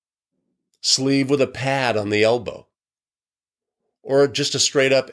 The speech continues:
elbow pad. All of these, the items that go on the arm, are all part of the package. Let's move on to the legs. Tights,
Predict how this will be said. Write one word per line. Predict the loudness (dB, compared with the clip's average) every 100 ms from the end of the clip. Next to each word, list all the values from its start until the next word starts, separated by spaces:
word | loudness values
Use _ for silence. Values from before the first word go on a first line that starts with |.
| -4
elbow | -2 0 -2 -4
pad. | -4 -4 -2 -4 -10 _ _ _ _ _ _ _ -2
All | 2 4 4
of | 0
these, | -2 -2 -4
the | -6 -2
items | -2 0 -2 -2 -4
that | -4
go | -2 0 0
on | -2 -4 -4
the | -2
arm, | 2 2 0 -2 -12 _ _ _ _ _ _ _ _ _ _ _
are | 0 2
all | 4 2 2
part | 2 0
of | -2
the |
package. | -8 -10 -10 -14 -20 -20 -20 _ _ _ _ _ _ _ _ _ _ _ _
Let's | -8 -2
move | 0 2
on | 2 0
to |
the | -4
legs. | 0 2 2 -2 -6 -8 _ _ _ _ _ _ _ _ -4
Tights, | 0 0 -2 -4 -4 -4